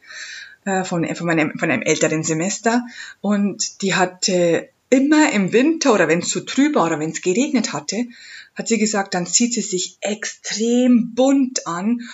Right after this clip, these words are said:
und extrem hell, weil sie wirkt dem trüben Wetter entgegen. Sie lässt sich nicht die Laune verderben von dem Wetter.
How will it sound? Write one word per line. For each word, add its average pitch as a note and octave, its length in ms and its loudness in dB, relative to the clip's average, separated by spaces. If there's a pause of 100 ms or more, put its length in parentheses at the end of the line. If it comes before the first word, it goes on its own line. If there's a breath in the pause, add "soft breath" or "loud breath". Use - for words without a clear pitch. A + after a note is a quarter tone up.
(120)
und A3 140 0
extrem A#3 600 0
hell, G#3 560 2 (280 loud breath)
weil F#3 580 0
sie G3+ 440 0
wirkt A#3 540 0
dem F3+ 300 -4
trüben A#3 480 2
Wetter F#3+ 360 -4
entgegen. D3 680 -8 (720)
Sie C4+ 200 2
lässt G3 340 0
sich F3 240 -4
nicht - 800 -6 (400)
die E3 80 -2
Laune D#3+ 440 -4
verderben D3 540 -6
von C#3+ 160 -8
dem C3+ 220 -6
Wetter. C#3 400 -8